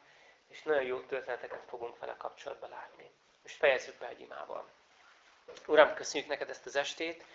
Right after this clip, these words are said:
és köszönjük, hogy le vannak mindezek a történetek jegyezve, hogy nem vesztek el, hogy, ö, <clears throat> hogy itt maradt a kezünkben ezek a több ezer éves történetek,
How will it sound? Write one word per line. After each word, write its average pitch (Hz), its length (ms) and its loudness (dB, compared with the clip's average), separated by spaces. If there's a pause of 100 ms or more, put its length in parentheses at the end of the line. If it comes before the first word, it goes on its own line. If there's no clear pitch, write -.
(500)
és - 160 -4
köszönjük, 147 480 4
hogy 147 300 8 (420)
le 165 160 12
vannak 131 360 10
mindezek 135 500 -2
a - 80 -8
történetek 135 560 4
jegyezve, 143 600 0 (480)
hogy 131 200 -2
nem 139 220 4
vesztek - 400 -6
el, 151 400 6 (400)
hogy, 139 320 6
ö, 135 240 8 (180)
<clears throat> 180 160 2 (2000)
hogy 139 120 -4
itt 165 160 -4
maradt 139 300 2
a - 60 -8
kezünkben 147 480 -4
ezek - 240 -10
a - 80 -10
több 139 220 0
ezer 127 220 -2
éves 127 400 -8
történetek, 139 720 -8